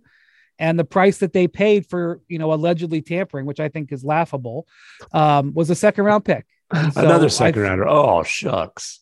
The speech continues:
Speaker 1: Yeah. So <laughs> anyway, um, I
Speaker 2: By the
Speaker 1: just
Speaker 2: way,
Speaker 1: don't
Speaker 2: the
Speaker 1: think there's
Speaker 2: Mavs
Speaker 1: gonna
Speaker 2: have that, uh, the Mavs have that non-tax, or the taxpayer rather, uh, taxpayer mid-level
Speaker 1: <laughs>
Speaker 2: burning a hole in their pocket. I do think, I, I'll say this.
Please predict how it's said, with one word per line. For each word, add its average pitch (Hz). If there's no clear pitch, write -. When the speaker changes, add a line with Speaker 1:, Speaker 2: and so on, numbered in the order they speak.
Speaker 1:
Yeah. 170
So 160
<laughs> 156
anyway, 147
um, 175
I 254
Speaker 2:
By -
the 349
Speaker 1:
just 302
Speaker 2:
way, 156
Speaker 1:
don't 143
Speaker 2:
the -
Speaker 1:
think -
there's 147
Speaker 2:
Mavs 220
Speaker 1:
gonna 147
Speaker 2:
have 113
that, 123
uh, 117
the 107
Mavs 117
have 113
that 107
non-tax, 113
or 104
the 90
taxpayer 104
rather, 92
uh, 90
taxpayer 104
mid-level 104
Speaker 1:
<laughs> -
Speaker 2:
burning 117
a 113
hole 120
in 117
their 113
pocket. 127
I 101
do 139
think, 113
I, 110
I'll 123
say 135
this. 76